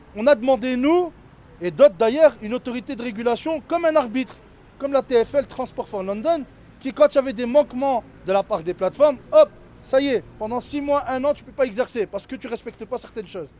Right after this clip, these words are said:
certains critères. Là, aujourd'hui, on a un médiateur, voilà. On a un médiateur qui est là, qui va regarder, euh, qu'est-ce qui se passe, est-ce que Uber est d'accord, est-ce que moi je suis d'accord. Donc eux, ils vont se baser sur leur livre blanc, vous avez vu leur tarification. Et du coup, nous,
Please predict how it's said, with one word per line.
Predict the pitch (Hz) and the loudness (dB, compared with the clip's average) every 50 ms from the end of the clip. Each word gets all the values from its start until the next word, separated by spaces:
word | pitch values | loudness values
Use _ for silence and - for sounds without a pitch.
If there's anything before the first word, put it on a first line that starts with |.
| - - - - | -20 -20 -20 -14
certains | - 240 196 - 233 196 | -12 -12 -10 -10 -10 -10
critères. | - 214 208 - 170 147 - _ _ _ - _ - - | -12 -14 -12 -12 -12 -12 -12 _ _ _ -20 _ -20 -14
Là, | - 262 330 330 | -8 -4 -4 -4
aujourd'hui, | 285 302 285 262 262 302 | -4 -6 -10 -10 -8 -8
on | 302 277 254 | -6 -6 -6
a | |
un | 247 240 | -6 -8
médiateur, | 233 247 208 214 247 240 - 180 190 190 _ _ _ _ _ | -8 -8 -6 -6 -6 -6 -8 -12 -14 -14 _ _ _ _ _
voilà. | 226 233 208 185 185 196 _ _ _ _ _ _ _ _ _ | -10 -6 -4 -4 -4 -6 _ _ _ _ _ _ _ _ _
On | - 214 240 | -14 -10 -8
a | 254 | -8
un | 254 | -6
médiateur | 247 254 185 220 247 240 - 214 226 247 - | -8 -6 -4 -4 -6 -4 -2 -4 -4 -4 -4
qui | - - 240 | -8 -10 -6
est | |
là, | 220 214 233 262 | -4 -4 -4 -4
qui | 254 - 247 | -6 -8 -10
va | 214 226 | -8 -8
regarder, | 202 190 185 233 208 190 185 208 220 240 254 262 | -8 -6 -6 -8 -8 -8 -8 -8 -6 -4 -4 -2
euh, | 247 220 208 196 - | -2 -2 -2 -4 -8
qu'est-ce | 247 233 - | -12 -16 -14
qui | - 240 196 | -16 -18 -18
se | - | -14
passe, | - - 208 208 226 240 233 - - | -8 -6 -4 -4 -4 -4 -6 -8 -10
est-ce | 226 214 - | -10 -10 -10
que | - 240 240 240 | -12 -10 -10 -10
Uber | 226 202 185 233 226 220 | -10 -8 -6 -6 -4 -4
est | 233 | -6
d'accord, | 190 233 254 254 - 185 180 185 202 196 - - - - - - | -8 -8 -8 -8 -6 -4 -2 -2 -2 -4 -8 -16 -20 -20 -18 -14
est-ce | 202 208 - - | -14 -14 -12 -10
que | 247 | -10
moi | 247 247 262 | -6 -4 -6
je | 226 | -6
suis | - 269 | -6 -6
d'accord. | 214 262 269 262 - 190 190 196 - - - - - - 175 | -4 -4 -4 -2 -2 -4 -4 -4 -6 -10 -20 -20 -16 -10 -8
Donc | 220 202 - - | -8 -8 -8 -6
eux, | 294 277 | -6 -6
ils | 262 | -4
vont | 214 240 | -4 -6
se | 214 190 | -8 -6
baser | 185 220 214 202 220 | -6 -6 -6 -6 -8
sur | 202 - 185 180 | -10 -10 -10 -10
leur | 175 151 | -10 -10
livre | 170 170 170 185 202 165 151 170 | -12 -14 -14 -14 -12 -10 -10 -10
blanc, | 185 180 277 320 | -6 -2 0 0
vous | 269 190 175 | 0 0 -2
avez | 190 202 | -4 -4
vu | 214 269 | -4 -4
leur | 254 220 - | -8 -8 -6
tarification. | - 220 220 233 - - - 247 247 - 285 240 170 - - - - - - - - - - | -6 -6 -6 -6 -8 -10 -8 -8 -8 -6 -8 -10 -10 -12 -16 -20 -20 -20 -20 -20 -20 -18 -14
Et | 240 | -12
du | 226 170 247 262 | -8 -6 -6 -6
coup, | - - 277 320 349 330 | -2 0 2 2 2 0
nous, | 285 302 330 339 330 | 0 -2 -2 -2 -2